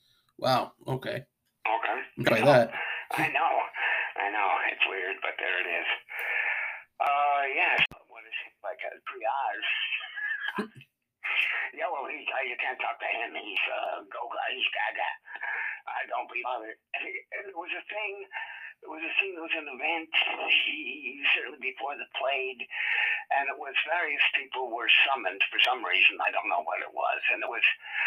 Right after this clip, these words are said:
Speaker 2: uh, we showed up, or I showed up, and,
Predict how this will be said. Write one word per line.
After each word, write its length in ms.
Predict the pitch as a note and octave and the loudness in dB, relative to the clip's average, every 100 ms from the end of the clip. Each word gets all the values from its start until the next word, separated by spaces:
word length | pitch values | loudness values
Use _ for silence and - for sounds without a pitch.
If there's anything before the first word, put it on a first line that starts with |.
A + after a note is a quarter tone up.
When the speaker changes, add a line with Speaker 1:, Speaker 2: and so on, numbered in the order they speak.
| - - | 0 -4
Speaker 2:
uh, 640 | - - - - - - - D3+ | -8 0 2 2 2 0 -2 0
we 80 | |
showed 320 | D3+ - D#3+ D3+ | 6 6 4 0
up, 160 | D3 A#2 | 0 0
or 60 | G#2 | 0
I 140 | A2 | 4
showed 300 | B2 A#2 A2+ A2+ | 6 6 4 0
up, 160 | - | 0
and, 160 | G#2+ | -2